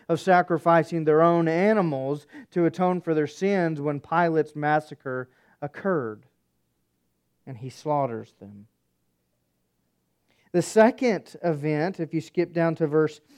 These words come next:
four, is recorded by Christ himself. So verse one is almost this breaking news current event. Jesus, this has just happened. Verse four, Jesus is gonna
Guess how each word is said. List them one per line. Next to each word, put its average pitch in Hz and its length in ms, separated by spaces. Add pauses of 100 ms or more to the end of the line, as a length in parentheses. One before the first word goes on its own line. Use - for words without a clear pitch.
(220)
four, 165 560 (200)
is 190 180
recorded 208 500
by 196 140
Christ 240 480
himself. 202 520
So 180 280 (220)
verse 240 300
one 226 380
is 190 220
almost 214 360
this 180 220 (220)
breaking 226 640
news 180 460
current 202 320
event. 165 420 (200)
Jesus, 226 460
this 247 200
has 208 200
just 208 260 (220)
happened. 202 500 (240)
Verse 214 320
four, 269 500
Jesus 202 420
is 175 120
gonna 170 360